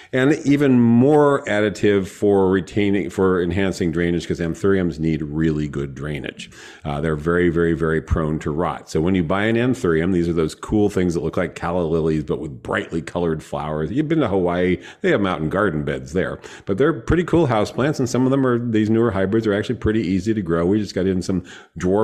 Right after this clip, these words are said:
ones that only get about a foot tall, and they're blooming. They're very cool. We took 'em right out of the soil <laughs> mix they came in, which was straight peat moss, as far as I could tell. Not a good thing for the home gardener. And we put 'em into this mix, which has got peat moss, but also things to enhance the drainage. They're not high feeders. You don't need a lot of nutrients for anthuriums. In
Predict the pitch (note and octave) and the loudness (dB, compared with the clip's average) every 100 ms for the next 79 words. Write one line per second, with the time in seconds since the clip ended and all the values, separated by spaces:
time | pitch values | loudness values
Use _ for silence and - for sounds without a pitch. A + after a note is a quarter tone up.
0 | - F#2 F#2+ G#2 F2+ E2 D#2+ E2 D#2+ E2 | 0 0 0 0 0 0 0 0 0 -2
1 | E2 - A2+ - - F2+ B2+ A2 G2 E2 | -4 -2 -4 -2 -4 -2 0 0 -2 0
2 | E2+ G2+ A2 E2 F2 F2 G2 - D#2+ F2 | 0 0 0 -2 -2 -2 -2 -2 0 0
3 | - - - B2+ A#2+ G2+ E2 D#2+ F2 B2 | -4 -12 -2 0 0 0 0 0 2 2
4 | C3 C3 B2+ A#2+ A2 G2+ F#2 - - F2 | 2 0 0 0 2 4 2 0 0 0
5 | - F2+ D#2+ G2+ C#3 E2+ - E2+ - - | 0 0 2 4 2 2 0 -2 -4 -2
6 | F2+ A#2 - - F#2+ D2 D2 F#2 - E2 | 0 0 -2 -4 -4 -2 -4 -4 -8 -6
7 | F2 E2 D#2 E2 F2 D#2 C#2 D2 F#2+ - | -2 -2 -2 -4 -8 -8 -6 -4 -6 -10
8 | - - A2 D3 A2+ G2 E2 E2+ D2 D2+ | -16 -6 -2 0 2 2 2 -2 -2 -2
9 | D#2 D#2+ D#2+ D2 C#2+ G#2+ A2 - - - | -2 -2 -2 -4 -2 -4 -4 -12 -14 -4
10 | A2+ A#2+ A#2+ A2 G#2+ F#2+ F2+ E2+ D#2+ - | 0 0 2 2 4 2 2 0 0 -2
11 | D#2+ D#2 - E2 - D#2+ D#2+ - F#2+ F2+ | -4 -4 -6 -4 -2 -4 -4 -4 -4 -4
12 | - B2+ F#2+ F2 E2+ - E2+ F#2+ F#2 G2 | -2 -2 0 0 -2 -2 -2 -2 0 -2
13 | - F2+ - E2+ D#2 - D#2 D2+ C#2+ C#2 | 2 0 0 0 -2 -2 -4 -4 -6 -6
14 | - C2+ D2+ D#2 B1+ A#1+ E2 F#2 A2 - | -6 -4 -4 -4 -6 -6 -2 -2 -4 -2
15 | A#2 A#2+ B2+ A#2+ C#3+ A2 E2+ E2 E2+ D2 | -2 0 2 2 2 2 0 0 -2 -2
16 | D#2 G2 G#2 G#2+ - A#2 A#2 A#2 A2+ A2+ | -2 -2 0 -2 -2 -2 -2 -2 -2 -2
17 | G#2+ A#2 A#2 A#2 A#2+ | 0 0 2 2 -2